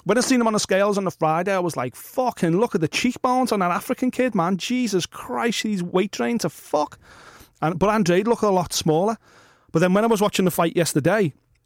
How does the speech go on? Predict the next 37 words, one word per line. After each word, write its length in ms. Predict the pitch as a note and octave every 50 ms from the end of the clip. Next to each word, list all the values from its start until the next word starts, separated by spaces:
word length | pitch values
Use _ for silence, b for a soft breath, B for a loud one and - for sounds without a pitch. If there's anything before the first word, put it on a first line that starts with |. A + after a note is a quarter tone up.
| _ _ _ _ _ _ -
and 120 | D#3 D3+
I'm 80 | D#3 D#3+
watching 260 | F3+ E3+ - - F3+
the 80 | E3 D#3
Farmer 380 | - - D#3+ D3+ E3 F3+ G3+
fight, 380 | - - G3+ F3 D3+ C3 - - - _
and 140 | - D#3 D#3+
then 80 | D3+ D#3+
he 60 | D#3+
went 160 | D3+ D#3+ D#3+ -
to 80 | -
the 80 | E3 C#3+
dressing 400 | A#2+ D#3 D3 - - F#3+ F#3+ F#3+
room, 280 | G3 G3 F#3 D#3+ C3 b b b b b
and 120 | C#3+ D3
they 40 | D3+
showed 300 | - - F3 D#3+ D#3 D#3
Andrade 440 | D#3 D#3 D3+ B2+ C#3+ - D3 E3 F#3
on 80 | F#3 F3
the 60 | -
pads, 300 | - - D#3 E3+ E3 -
and 80 | F3+ D#3+
I 20 |
was 80 | D3 C3+
like, 140 | B2+ -
"Yeah, 140 | - A#2+ A2+
it 60 | A#2
looks 180 | C3+ C#3 - -
cool 200 | - - C3+ B2
as 80 | A#2+ -
fuck." 360 | - - A2 G2+ G2 - - b b b b b b b b b b b -
And 80 | D3 D#3+
then 100 | E3+ F3+
they 40 | F3
showed 240 | - G#3 G3+ G3 -
the 100 | F3+ E3
African 500 | D3 - - G3+ F#3+ - G#3+ G3+ D#3